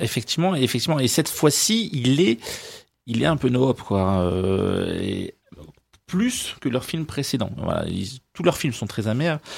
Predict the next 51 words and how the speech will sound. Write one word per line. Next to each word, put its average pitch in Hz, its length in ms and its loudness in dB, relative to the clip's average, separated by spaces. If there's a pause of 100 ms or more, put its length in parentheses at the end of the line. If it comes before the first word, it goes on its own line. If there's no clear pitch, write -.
(180)
Alors, 113 220 6
en 127 80 2
même 160 120 6
temps, 233 80 6
il 220 60 2
faut 156 100 0
pas 202 160 4
non 190 140 4
plus, 185 260 4
euh, 143 180 8
donner, 170 480 8
euh, 139 360 8
à 135 80 6
penser 196 500 2
que, 165 480 6
que, 143 140 2
euh, 131 420 4
vous 120 280 0
allez 123 220 4
passer 120 240 0
une 131 200 4
heure 113 80 6
et 120 40 4
demie 139 200 4
à, 117 560 4
à, 110 480 4
à, 135 60 -4 (360)
à 101 160 0
vous 107 120 0
morfondre. 151 280 0
Non, 165 60 2
non, 175 100 4
faut, - 140 -10 (420)
clairement, 165 320 4
vous 117 180 4
allez 143 140 6
vous 131 120 2
marrer, 120 420 4
vraiment. 98 440 0 (280)
Forcément 131 560 2
aux 110 80 6
dépens 113 280 0
de 107 60 -6
personnages, 127 640 -6
forcément, 131 720 -6 (500)
euh, 101 420 0
aux 104 120 -2
dépens 110 300 -6
de 120 100 -6
situations 120 580 -2
qu'on 107 360 -4